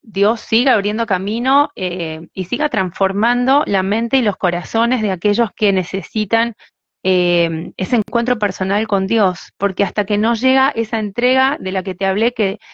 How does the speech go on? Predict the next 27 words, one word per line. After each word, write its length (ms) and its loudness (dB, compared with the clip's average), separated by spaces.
el 120 0
Señor 460 2
trabajó 500 0
en 100 4
mi 160 4
vida. 420 0
Lo 140 -2
que 100 -4
pasa 220 0
es 60 -10
que, 220 0
por 140 4
eso, 340 0
cuando 260 0
uno 280 0
se 140 -4
entrega 380 2
a 60 0
Cristo 420 0
desde 280 0
tan 220 0
joven, 640 2
eh, 360 2
es 120 2
más 200 0
fa-, 80 -2
fácil. 400 -8